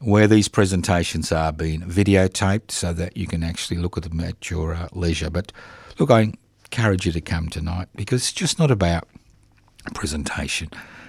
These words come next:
It's about creating a social milieu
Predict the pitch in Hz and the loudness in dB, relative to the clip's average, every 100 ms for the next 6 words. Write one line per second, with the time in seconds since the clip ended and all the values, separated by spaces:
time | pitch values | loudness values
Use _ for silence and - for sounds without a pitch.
0 | - - - 117 127 127 - 123 117 110 | -8 -4 2 8 8 8 4 4 6 4
1 | 107 - - 110 101 - - 80 82 _ | 2 2 0 2 2 2 -2 -4 -6 _
2 | _ _ _ _ _ _ - 92 87 80 | _ _ _ _ _ _ 0 4 4 4
3 | 82 71 | 2 -2